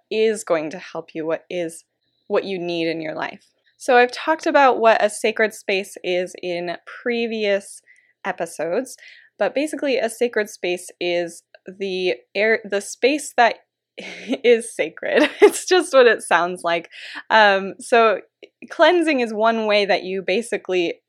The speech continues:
assign a place as sacred. An altar is an example of a sacred space. And every space that you have in your home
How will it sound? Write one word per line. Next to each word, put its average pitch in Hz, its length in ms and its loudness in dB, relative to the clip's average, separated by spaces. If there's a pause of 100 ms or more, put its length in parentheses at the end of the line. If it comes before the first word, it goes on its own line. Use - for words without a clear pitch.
(240)
assign 185 680 -2
a 165 100 -4
place 175 360 -6
as 165 240 -6
sacred. 175 520 -8 (380)
An - 160 -6
altar 196 360 2
is 185 120 -2
an 180 120 -4
example 175 440 -6
of 165 120 -4
a 165 60 -6
sacred 170 420 -6
space. - 520 -14 (480)
And 220 380 2 (280)
every 269 220 6
space 247 320 -2
that 220 140 -2
you 190 120 -4
have 165 540 -4 (400)
in 196 160 -6
your 190 140 -2
home 170 580 -6